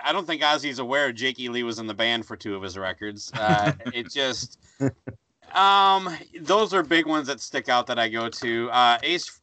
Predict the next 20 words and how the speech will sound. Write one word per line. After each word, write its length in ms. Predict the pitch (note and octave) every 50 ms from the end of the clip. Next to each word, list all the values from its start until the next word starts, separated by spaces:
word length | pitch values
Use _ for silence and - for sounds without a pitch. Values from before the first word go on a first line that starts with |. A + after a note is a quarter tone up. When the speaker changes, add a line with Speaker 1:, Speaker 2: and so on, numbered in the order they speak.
| -
Speaker 1:
you 80 | D#3+ E3
know, 80 | D#3 C#3 D3+
I 120 | E3 F#3
don't 100 | F3 D#3
know. 180 | C3 G#2+ G2+ G#2 - _ _ _ _ -
I, 120 | D3+ D#3 -
I, 180 | E3 F3+ G3 E3+
I'm 80 | F3 F#3
a 60 | F3
huge 300 | F3 A3 A#3 E3 - -
Kiss 200 | - F#3+ F3 -
fan, 220 | - F#3 F3+ F3
so 100 | D#3+ -
I 80 | E3 D3+
have 220 | D#3+ D#3 D#3 C#3
a 140 | C#3+ C3 C3
ton 340 | - - - - E3+ E3+ D#3
of 100 | C#3 A#2
Kiss 260 | - - D3+ C#3+ -
books. 440 | - A#2+ C3 B2+ B2+ A#2+ - - -